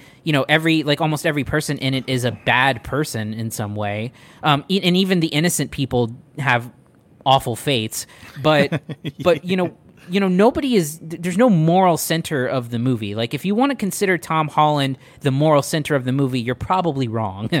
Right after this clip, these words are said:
Speaker 1: <laughs> because, uh, because he does not have his hands clean at any point during the movie, um, other than when he's a, a, a small child and it's not Tom Holland. So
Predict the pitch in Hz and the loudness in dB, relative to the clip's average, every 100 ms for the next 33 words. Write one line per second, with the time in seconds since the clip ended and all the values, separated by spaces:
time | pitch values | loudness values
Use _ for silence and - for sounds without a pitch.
0 | - - - 170 175 160 139 - - - | -4 -12 -4 -2 4 4 2 -4 -14 -6
1 | - 143 139 131 - 156 156 175 156 214 | 2 4 4 2 -2 -6 -2 0 0 0
2 | 214 180 170 165 151 151 147 135 143 135 | 0 0 2 2 4 4 4 0 0 -2
3 | - - 143 123 117 127 113 - 113 107 | -4 -2 0 0 0 -2 -2 -4 -4 -6
4 | 98 _ _ _ - 131 113 107 117 101 | -8 _ _ _ -8 -4 -2 -2 -2 -4
5 | 101 104 - - - 135 151 156 147 135 | -6 -10 -16 -6 0 2 4 4 2 2
6 | 127 120 113 - - 120 120 - 127 113 | 0 -2 -4 -10 -6 -4 -4 -4 -2 -2
7 | 131 117 110 104 - 113 98 107 107 123 | 2 2 2 -2 -6 -8 -6 -6 -2 -2
8 | 104 104 - - - - - 202 185 165 | -2 -8 -16 -20 -20 -4 4 4 4 0